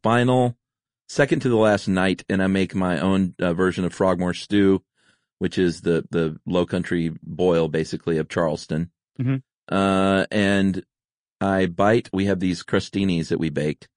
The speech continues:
Speaker 1: And I, you know, my, the one tooth that I've been saying is gonna go, that got hurt in college and it's been loose for whatever, twenty plus years.
Speaker 2: Right.
Speaker 1: It, and I've been afraid that my daughter's gonna kick it in one day. I was just,
Speaker 2: <laughs>
Speaker 1: like, counting down,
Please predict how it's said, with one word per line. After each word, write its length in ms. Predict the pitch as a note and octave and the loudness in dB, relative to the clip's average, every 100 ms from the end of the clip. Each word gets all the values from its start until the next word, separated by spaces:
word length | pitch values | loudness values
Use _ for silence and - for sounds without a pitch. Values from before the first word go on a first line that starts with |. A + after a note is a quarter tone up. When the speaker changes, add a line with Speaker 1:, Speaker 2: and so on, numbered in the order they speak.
| _ _ _ _ _ _ _ _ - | _ _ _ _ _ _ _ _ -4
Speaker 1:
And 340 | F2 E2 E2 | -2 0 -2
I, 120 | E2+ E2+ - | -4 -6 0
you 120 | G2+ | 2
know, 180 | F2+ E2+ | 4 2
my, 160 | F2 | 0
the 160 | E2 E2+ | 0 0
one 220 | G2 A2 | 2 2
tooth 340 | - D#3+ C#3 | 6 6 6
that 140 | - G2 | 4 4
I've 120 | F#2+ | 4
been 120 | A2 | 2
saying 340 | - D3 D3 A2 | 2 2 4 2
is 100 | F2 | 2
gonna 180 | G2+ G2+ | 0 2
go, 440 | A#2+ B2+ G2 F#2+ _ _ _ _ _ - | 4 6 6 2 _ _ _ _ _ -6
that 100 | F#2+ | -2
got 180 | G2+ - | 0 2
hurt 200 | G#2+ A#2 | 4 4
in 80 | A#2 | 2
college 640 | C3 C3 G2+ F2 - - _ _ _ _ _ _ _ _ _ _ _ _ - | 4 4 4 2 -2 -12 _ _ _ _ _ _ _ _ _ _ _ _ -10
and 60 | G2+ | -6
it's 100 | E2 | 0
been 180 | G2+ G#2 | 4 6
loose 240 | C3 B2+ | 6 4
for 300 | - G2+ F2+ - _ _ - | 2 0 0 -2 _ _ -2
whatever, 460 | G2 A2 A2 G2 - - | 2 4 4 2 -2 -8
twenty 400 | - G#2 G#2 - _ | 0 2 2 -2 _
plus 260 | - G#2+ - | -2 -2 0
years. 460 | A2 G#2 E2+ E2+ - _ - | 2 4 4 0 -10 _ -6
Speaker 2:
Right. 200 | A#2+ - _ _ - | -4 -4 _ _ 0
Speaker 1:
It, 180 | F#2 - | 0 2
and 280 | F#2 F2+ - | 2 0 -4
I've 120 | - F#2+ | -4 2
been 140 | G2 | 2
afraid 220 | F2 G#2 | 2 2
that 80 | F#2 | 2
my 100 | F2 | 0
daughter's 340 | F2 F#2+ F#2 E2+ | 0 2 0 -2
gonna 160 | D#2+ | -6
kick 220 | D#2 F2 | -4 -4
it 80 | F2 | -2
in 160 | F#2 F2 | 0 0
one 120 | D#2+ | -2
day. 140 | D#2 | -2
I 40 | C#2+ | -2
was 100 | - | -4
just, 420 | E2+ - E2+ - | -8 -8 -10 -12
Speaker 2:
<laughs> 40 | - | -6
Speaker 1:
like, 160 | F2 | -6
counting 440 | - F#2+ F2+ E2 D#2 | -2 -2 -2 -2 -4
down, 420 | - F2 D#2+ D#2+ | -2 0 -2 -4